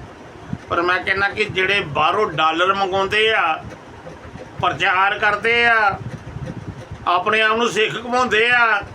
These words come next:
ਤੇ ਹੱਥ, ਇੱਕ ਤੇ ਹੱਥ ਮਾਰ ਮਾਰ ਕੇ ਕਹਿੰਦੇ ਕਿ ਸਾਡੇ ਵਰਗਾ ਬੰਦਾ ਕੋਈ ਨਹੀਂ।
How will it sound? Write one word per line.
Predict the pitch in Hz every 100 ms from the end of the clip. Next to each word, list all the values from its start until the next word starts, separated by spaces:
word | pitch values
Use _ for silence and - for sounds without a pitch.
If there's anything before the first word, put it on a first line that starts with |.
| - - - - - - - - - -
ਤੇ | 190
ਹੱਥ, | 160 156 147 -
ਇੱਕ | 170 185 175
ਤੇ | 165 220
ਹੱਥ | 190 202 175
ਮਾਰ | 180 175 185
ਮਾਰ | 202 196
ਕੇ | 190
ਕਹਿੰਦੇ | 190 214 226
ਕਿ | 294
ਸਾਡੇ | 233 226 202
ਵਰਗਾ | 208 226
ਬੰਦਾ | 208 202 214 226
ਕੋਈ | - 233 240
ਨਹੀਂ। | 247 262 262 220